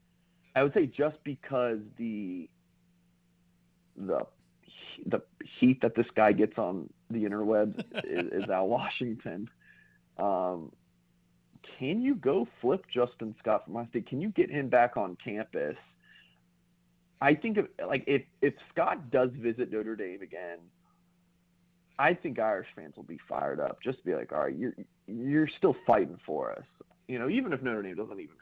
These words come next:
Speaker 1: flip him, I, I still think there would be, like, a, "All right, you're one of us. Like, you, you're, you're not giving up here." At least that's, that's what I, that's how I would feel from a Notre Dame perspective.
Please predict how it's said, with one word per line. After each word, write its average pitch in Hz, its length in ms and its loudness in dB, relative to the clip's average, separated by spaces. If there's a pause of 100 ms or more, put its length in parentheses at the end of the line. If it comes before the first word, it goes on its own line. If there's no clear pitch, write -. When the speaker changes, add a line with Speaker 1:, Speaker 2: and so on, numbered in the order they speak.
(140)
Speaker 1:
flip 107 200 0
him, 101 140 0
I, 107 100 2 (120)
I 208 180 6
still 208 260 2
think 165 200 -6
there 123 120 0
would 110 160 -4
be, 104 140 -6
like, 85 240 -4
a, 80 140 -2
"All - 80 -10 (600)
right, - 120 -2
you're 233 120 -4
one 233 180 0
of 160 120 2
us. - 160 4 (100)
Like, 123 160 -6
you, 160 100 -12
you're, 180 200 -6
you're 185 180 -6
not 190 220 -4
giving 107 240 -6
up - 240 -8
here." 58 260 -8
At 208 100 0
least 240 200 -6
that's, 143 180 0 (160)
that's 139 220 0
what 101 160 -2
I, 73 200 -2
that's 165 280 0
how 120 180 0
I 104 160 0
would 76 140 -10 (100)
feel - 320 -18 (720)
from 113 160 -2
a 101 40 -4
Notre 85 240 -4
Dame 73 200 -10
perspective. - 640 -6